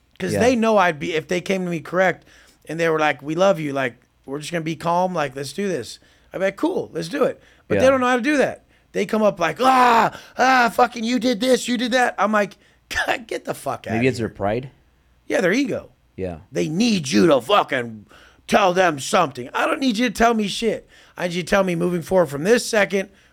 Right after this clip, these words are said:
Speaker 1: we're good and we be good. Like,
Speaker 2: What,
Speaker 1: they
Speaker 2: what, what do you think there's, they're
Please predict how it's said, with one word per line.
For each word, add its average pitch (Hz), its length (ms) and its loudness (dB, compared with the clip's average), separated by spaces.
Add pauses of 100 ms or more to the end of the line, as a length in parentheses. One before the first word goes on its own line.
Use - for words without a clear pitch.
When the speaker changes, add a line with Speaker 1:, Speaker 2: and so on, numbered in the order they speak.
Speaker 1:
we're 170 220 2
good 147 320 0
and 110 80 -8
we 143 140 -4
be 143 180 -6
good. 117 280 -8 (500)
Like, 143 320 -2 (220)
Speaker 2:
What, 131 140 4
Speaker 1:
they 208 80 -4
Speaker 2:
what, 139 200 -2
what 156 80 6
do 180 80 4
you 175 60 -4
think 165 200 -4
there's, 165 160 2
they're 131 380 2